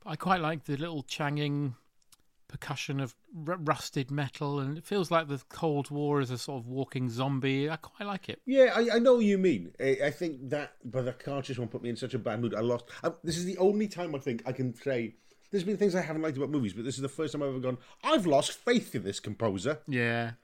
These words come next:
Speaker 1: no, I, I, I get that. Um, it, 'cause it's, it's quite, although he does do, there's a, there's a, there's a track called "We Share the Same Passions" when he goes to the casino,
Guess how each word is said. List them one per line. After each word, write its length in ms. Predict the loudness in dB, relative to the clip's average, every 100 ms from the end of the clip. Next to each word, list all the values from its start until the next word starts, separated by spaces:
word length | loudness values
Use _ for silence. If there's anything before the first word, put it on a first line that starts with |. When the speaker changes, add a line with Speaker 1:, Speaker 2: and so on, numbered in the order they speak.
| -6
Speaker 1:
no, 360 | -2 0 -2 -6 -8
I, 120 | -6
I, 180 | -4 -6 -6
I 120 | -8
get 200 | -10 -12
that. 200 | -14 -16 _ _ _ _ _ -14 -8
Um, 300 | -4 -6 -6
it, 240 | -8 -10 -10
'cause 120 | -6
it's, 100 | -6
it's 260 | -4 -4 -6
quite, 380 | 0 2 2 0 -14 -18 -4
although 200 | 2 4
he 120 | 4
does 240 | 2 2 2
do, 200 | 0 0
there's 140 | -2
a, 40 | -2
there's 200 | -2 0
a, 500 | 0 2 0 0 -2
there's 200 | -2 -2
a 80 | -4 -8 -10
track 300 | -6 -6 -4
called 280 | 0 2 2
"We 100 | 0
Share 220 | 0 -2
the 80 | -2
Same 260 | -2 -2
Passions" 480 | -4 -6 -4 -6 -4
when 100 | -4
he 60 | -2
goes 200 | -4 -4
to 100 | -14
the 60 |
casino, 460 | -14 -8 -4 -4